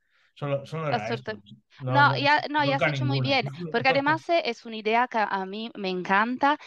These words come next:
Speaker 2: y además
Speaker 1: Es
Speaker 2: creo
Speaker 1: muy
Speaker 2: que no he,
Speaker 1: bonita.
Speaker 2: no he sabido nada más, así que necesitaríamos luego saber cuándo van a
Speaker 1: En
Speaker 2: empezar.
Speaker 1: breve, ¿no?
Speaker 2: Pero <laughs>
Speaker 1: Olga.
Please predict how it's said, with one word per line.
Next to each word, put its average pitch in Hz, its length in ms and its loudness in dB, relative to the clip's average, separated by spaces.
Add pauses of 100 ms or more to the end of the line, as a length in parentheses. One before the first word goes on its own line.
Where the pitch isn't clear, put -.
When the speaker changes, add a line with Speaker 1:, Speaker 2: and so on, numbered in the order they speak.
(280)
Speaker 2:
y 214 340 -2 (160)
además 311 280 0 (100)
Speaker 1:
Es - 80 4
Speaker 2:
creo 294 80 6
Speaker 1:
muy - 20 2
Speaker 2:
que 262 280 2
no 247 140 2
he, 311 60 4
Speaker 1:
bonita. - 20 0
Speaker 2:
no 294 140 4
he 381 80 4
sabido 233 380 2
nada 202 200 4
más, 262 180 2
así 226 220 -8
que 196 260 4
necesitaríamos 226 720 -4
luego 208 180 2
saber 202 280 -2
cuándo 233 400 4
van 202 160 4
a - 80 -2
Speaker 1:
En 151 160 -2
Speaker 2:
empezar. - 20 -6
Speaker 1:
breve, 131 520 4
¿no? - 120 -2
Speaker 2:
Pero 220 220 6
<laughs> 233 400 6
Speaker 1:
Olga. 123 280 0